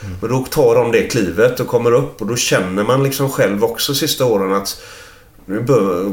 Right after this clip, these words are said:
Speaker 2: behöver man kamma till sig för att det här är killar som kommer ta ens plats annars liksom och ta ens istid. Och det gör någonting att man skärper till sig liksom i slutet också.
Speaker 1: Mm.
Speaker 2: För jag har sist-, eh, sista året så har jag redan bestämt mig egentligen innan jul att jag, det här blir sista, sista året för mig för jag,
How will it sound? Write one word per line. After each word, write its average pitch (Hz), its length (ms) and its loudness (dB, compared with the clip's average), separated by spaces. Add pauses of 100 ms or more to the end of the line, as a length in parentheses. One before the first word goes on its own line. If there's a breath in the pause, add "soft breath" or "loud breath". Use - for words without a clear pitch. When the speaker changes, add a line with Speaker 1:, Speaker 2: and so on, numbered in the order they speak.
Speaker 2:
behöver 101 200 2
man 87 140 0
kamma 95 240 -2
till 92 200 -4
sig 98 240 -2
för 110 140 0
att 98 80 -2
det 101 80 2
här 117 180 4
är 117 80 -2
killar 104 240 0
som 90 180 -6
kommer 92 160 -4
ta 80 120 -4
ens 73 160 -4
plats - 300 -8
annars 104 260 -4
liksom 95 240 -8
och 95 60 -4
ta 98 100 -4
ens 90 200 -4
istid. 104 500 -2 (420 loud breath)
Och 113 140 -6
det 131 140 0
gör 131 320 4
någonting 104 500 -2
att 87 140 -6
man 98 80 -2
skärper 98 320 -4
till 98 260 -8
sig 117 220 -4
liksom 127 280 -4
i 120 40 -2
slutet 107 460 -6
också. 120 400 2 (200 loud breath)
Speaker 1:
Mm. 95 200 -6 (220 loud breath)
Speaker 2:
För 120 120 -4
jag 127 180 4
har 104 380 4
sist-, - 460 -4
eh, 117 500 -4
sista 143 320 0
året 101 240 2
så - 100 0
har 107 60 4
jag 101 100 4
redan 92 200 0
bestämt 87 420 -2
mig 95 400 0
egentligen 90 460 -4
innan 80 260 -6
jul 95 300 -4
att - 140 -4
jag, 95 260 0
det 101 100 2
här 92 120 -2
blir 87 160 -6
sista, 85 720 -4
sista 98 300 -6
året 85 280 -4
för 110 100 -12
mig 95 180 -4
för 98 140 -6
jag, 98 380 2